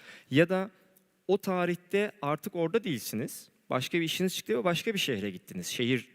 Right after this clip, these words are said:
bile değiştirmiş olabilirsiniz. Dolayısıyla o zaman da, "Ben artık bu adrese değilim, bana bu adrese değil, şu adrese getir." e, diye, e, değişiklikler yapabilirsiniz. Ya da bulunduğunuz yerde bir imkan varsa,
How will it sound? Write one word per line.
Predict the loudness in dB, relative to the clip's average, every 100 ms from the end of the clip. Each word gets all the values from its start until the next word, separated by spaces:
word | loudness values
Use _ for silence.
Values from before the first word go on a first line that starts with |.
| _
bile | 0 2
değiştirmiş | 0 -2 -4 -6 -4
olabilirsiniz. | -4 -4 -6 -6 -4 -6 -8 -16 -18 -18 -16 0
Dolayısıyla | 2 4 2 2
o | 2
zaman | 2 2 2
da, | -2 -2
"Ben | -2 0
artık | 0 -2 -4
bu | 0
adrese | 0 2 0 0 -2
değilim, | 0 2
bana | 2 0 2
bu | 2
adrese | 2 0 0
değil, | -2
şu | -2 0
adrese | 0 0 -2 -2
getir." | -4 -6 -12 -14 _ _ _ _ -2
e, | 0 0 2
diye, | 2 2 -2 -14 -20 -4
e, | 0 4
değişiklikler | 4 4 -4 -2 0
yapabilirsiniz. | 0 -2 -4 -4 -6 -10 -12 -16 _ -20 _
Ya | 2 4 4
da | -2 -6 _ -20 _ -2
bulunduğunuz | 0 2 2 0 0 2
yerde | 2 2 -2
bir | -2
imkan | -2 0 0 0
varsa, | 0 -2 -2 -2